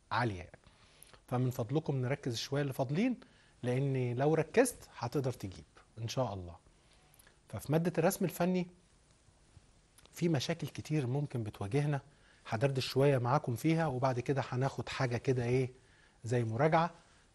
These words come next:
آه، في استخدام الألوان الزيتية. فخلوني الأول أتكلم معاكم في الألوان، وهقول شوية تعليمات كده ناخد بالنا منها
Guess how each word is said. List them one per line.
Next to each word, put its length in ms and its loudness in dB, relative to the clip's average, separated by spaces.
آه، 1040 -4
في 60 -4
استخدام 400 -2
الألوان 280 -2
الزيتية. 560 -4
فخلوني 420 2
الأول 480 0
أتكلم 340 4
معاكم 260 0
في 80 -4
الألوان، 500 -4
وهقول 260 -4
شوية 240 2
تعليمات 420 0
كده 220 2
ناخد 320 0
بالنا 240 2
منها 380 2